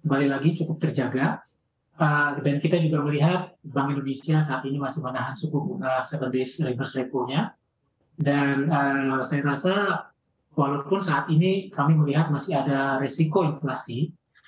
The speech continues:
namun pilihan investasi di Bank B T N sendiri sangat beragam, sehingga masih banyak instrumen-instrumen yang mempunyai outlook netral to positif.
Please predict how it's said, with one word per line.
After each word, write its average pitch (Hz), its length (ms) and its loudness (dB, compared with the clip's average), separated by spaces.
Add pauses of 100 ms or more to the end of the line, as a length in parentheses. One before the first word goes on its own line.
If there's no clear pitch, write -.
(140)
namun 160 320 4
pilihan 156 480 4
investasi 151 480 0
di 139 240 4
Bank 127 240 -2
B 123 80 -4
T 147 80 -8
N 135 160 -4
sendiri 139 400 0
sangat 127 320 -4
beragam, 127 560 -2 (400)
sehingga 160 560 4
masih 156 240 0
banyak 147 400 0
instrumen-instrumen 151 1300 2
yang 143 320 2
mempunyai 143 480 0
outlook - 560 2
netral 156 800 0 (240)
to 165 80 2
positif. 151 640 -2